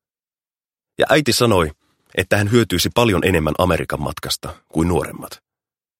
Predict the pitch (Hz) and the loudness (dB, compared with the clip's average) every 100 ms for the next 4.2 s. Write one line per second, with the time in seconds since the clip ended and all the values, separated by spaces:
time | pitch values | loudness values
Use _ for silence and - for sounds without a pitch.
0 | _ _ _ _ - 143 135 104 92 - | _ _ _ _ 2 4 4 2 -4 -14
1 | - 90 113 - - 69 _ _ _ - | -4 0 2 0 -6 -10 _ _ _ 0
2 | 127 107 95 85 85 85 - 95 76 - | 0 2 0 0 0 -2 0 0 0 -6
3 | 69 - - - 85 - 73 69 73 67 | -8 -6 -6 -4 -2 -2 -4 -4 -6 -8
4 | - - | -14 -20